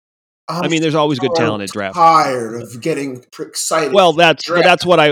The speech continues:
Speaker 2: that's
Speaker 1: I
Speaker 2: what I
Speaker 1: wanna not give a single shit about the draft. I don't even wanna know when the draft is. And
Speaker 2: Yeah, no,
Speaker 1: every
Speaker 2: I
Speaker 1: year, here we are again.
Speaker 2: Well, I will say, yeah, I hear that. And I, I will say this is that,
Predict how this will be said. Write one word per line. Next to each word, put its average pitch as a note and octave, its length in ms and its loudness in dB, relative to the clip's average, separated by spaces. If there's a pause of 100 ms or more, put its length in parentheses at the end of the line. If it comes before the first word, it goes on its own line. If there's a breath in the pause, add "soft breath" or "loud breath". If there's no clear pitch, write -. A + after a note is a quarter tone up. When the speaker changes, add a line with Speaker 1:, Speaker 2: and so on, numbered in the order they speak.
Speaker 2:
that's F3 280 6
Speaker 1:
I - 20 6
Speaker 2:
what - 100 4
I B3+ 120 6
Speaker 1:
wanna A3+ 160 2
not A3+ 240 0
give A3 160 -4
a F#3+ 60 -2
single G3+ 340 -6
shit A#3 260 -6
about F#3+ 220 -4
the B2+ 80 -12
draft. A2 420 -10 (100)
I B3+ 140 2
don't B3+ 160 4
even G#3+ 160 -2
wanna G#3+ 200 2
know A3 120 -2
when A3 120 -2
the G#3+ 40 -4
draft A3+ 320 -6
is. - 520 -8 (960)
And D3 80 -4
Speaker 2:
Yeah, B2 220 -2
no, D3 160 0
Speaker 1:
every C#3 160 2
Speaker 2:
I - 40 -2
Speaker 1:
year, D3 400 -2 (220)
here G#2 220 -16
we A#2+ 140 -8
are A#2 220 -4
again. G2 360 -16 (720 soft breath)
Speaker 2:
Well, E3 140 2
I D#3 100 2
will F3 160 -2
say, D3 240 -2
yeah, C3 220 -2
I B2+ 120 -4
hear G#2+ 220 -6
that. - 180 -18
And C3 140 -6
I, B2+ 140 -4
I B2 160 -6
will C3 120 -4
say C3+ 280 -4
this A2 320 -6
is A2 140 -10
that, G2+ 340 -10